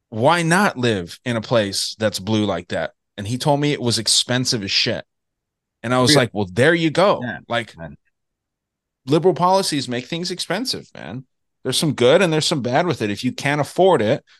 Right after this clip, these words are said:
Speaker 1: don't go there. And I think that that's also by design, dude, just to make these places expensive so that they can kind of form their cults and form all these different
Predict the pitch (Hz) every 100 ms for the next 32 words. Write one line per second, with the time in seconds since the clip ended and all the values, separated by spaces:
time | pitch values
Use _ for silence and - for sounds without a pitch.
0 | _ _ _ _ 143 180 156 202 220 107
1 | 104 123 135 180 - - 127 139 135 139
2 | 127 90 - 87 90 80 90 92 101 -
3 | 110 113 113 101 - 120 120 110 98 -
4 | - - 110 143 - 101 - 110 107 104
5 | 113 117 120 127 113 107 - - - _
6 | - 127 127 139 101 - 98 - - -
7 | 98 101 - 110 107 101 101 98 90 98
8 | - 92 85